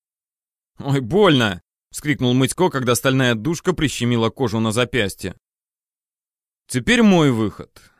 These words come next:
Я выбрался из «шестёрки» и направился к белой «Волге». «Андрей Григорьевич?» вытаращился на меня Мытько.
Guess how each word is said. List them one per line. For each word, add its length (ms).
Я 320
выбрался 420
из 100
«шестёрки» 520
и 80
направился 560
к 60
белой 280
«Волге». 500
«Андрей 360
Григорьевич?» 680
вытаращился 680
на 60
меня 260
Мытько. 460